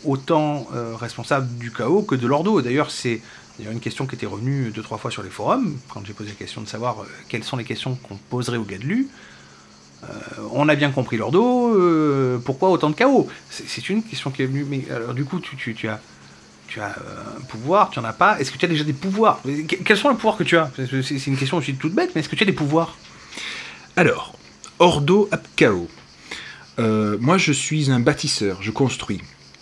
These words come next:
Speaker 2: Vous, faites la guerre, vous détruisez. Je suis l'ordre, vous répandez le chaos, nous vivons en équilibre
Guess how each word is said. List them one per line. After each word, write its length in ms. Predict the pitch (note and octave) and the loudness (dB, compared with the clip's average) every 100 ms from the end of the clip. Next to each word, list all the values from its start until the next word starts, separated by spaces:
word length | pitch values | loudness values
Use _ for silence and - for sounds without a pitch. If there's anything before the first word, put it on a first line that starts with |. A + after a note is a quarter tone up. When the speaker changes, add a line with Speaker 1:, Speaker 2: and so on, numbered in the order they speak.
| - | -6
Speaker 2:
Vous, 380 | A2+ B2+ G3+ G#3 | -2 2 4 4
faites 240 | E3+ D#3+ | 0 2
la 100 | C#3+ | 2
guerre, 260 | A#2 G#2 F#2 | 4 0 -2
vous 200 | F#2+ B2 | -4 2
détruisez. 600 | A#2+ D#3+ - C3+ G2+ F#2 - - - - - - - - | 4 4 2 0 0 -4 -8 -20 -20 -20 -20 -20 -20 -4
Je 160 | G#2 C#3+ | 2 2
suis 180 | - | 2
l'ordre, 360 | B2+ B2+ G#3+ G3+ | 4 6 8 6
vous 340 | A#2+ G#2+ B2 | 4 0 4
répandez 340 | A#2 A#2+ B2+ A#2+ | 4 4 4 4
le 80 | A2 | 2
chaos, 480 | A2+ G2+ B2 A3 - - - | 2 4 4 4 -2 -14 0
nous 160 | C3+ | 2
vivons 300 | C#3 C#3 D#3 | 4 4 4
en 80 | D#3 | 4
équilibre 540 | D#3 - G3 E4 F#2+ | 2 2 4 4 2